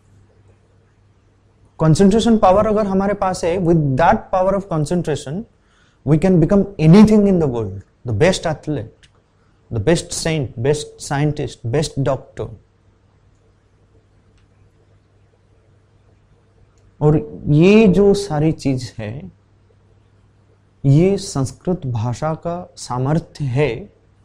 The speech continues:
कि इस भाषा को अच्छी तरह से पढ़ने से, उसका उपयोग करने से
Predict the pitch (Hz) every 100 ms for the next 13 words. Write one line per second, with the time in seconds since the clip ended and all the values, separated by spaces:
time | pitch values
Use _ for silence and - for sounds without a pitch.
0 | _ 151 151 - 127 113 117 - 151 147
1 | 165 113 - - 165 151 131 131 143 110
2 | 110 - _ _ _ _ _ _ _ -
3 | 135 123 123 160 135 - 120 135 - 131
4 | - 147 139 - 123 139 131 156 156 147
5 | 131 117 123 127 - 175 117 113